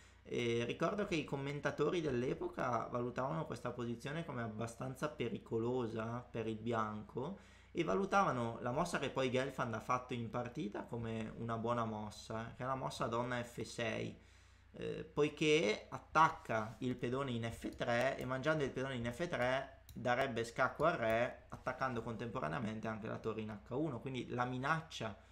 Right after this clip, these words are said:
di scacco doppio sarebbe stata pericolosa,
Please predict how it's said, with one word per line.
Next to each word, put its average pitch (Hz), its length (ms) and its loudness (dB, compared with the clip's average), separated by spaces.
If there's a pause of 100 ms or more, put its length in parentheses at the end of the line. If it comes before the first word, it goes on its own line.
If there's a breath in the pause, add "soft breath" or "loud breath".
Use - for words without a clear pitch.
(400 loud breath)
di 127 340 0
scacco - 460 -2
doppio 123 640 2
sarebbe 120 500 -2
stata 113 680 -4 (140)
pericolosa, 113 960 0